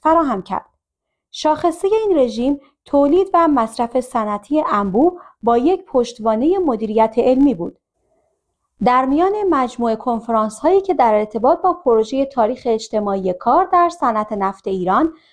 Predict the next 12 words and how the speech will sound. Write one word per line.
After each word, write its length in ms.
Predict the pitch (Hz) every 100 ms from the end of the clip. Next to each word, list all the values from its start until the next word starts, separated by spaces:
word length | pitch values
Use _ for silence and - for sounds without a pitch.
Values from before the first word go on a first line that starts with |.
| _ 214
و 180 | 247
تحت 360 | 254 320 370 370
حمایت 540 | 392 330 254 233 233
مؤسسه 760 | 233 220 220 220 247 233 339 403
بین‌المللی 800 | 330 247 226 226 220 214 254 403
تاریخ 340 | - 254 226 208
اجتماعی 520 | 208 - 208 190 185
برگزار 540 | 185 180 185 190 170
شد، 360 | - 240 339 - _ _ _
یک 240 | 269 403 403
سمپوزیوم 760 | 339 262 240 233 208 226 220
مهم 440 | 208 190 190 311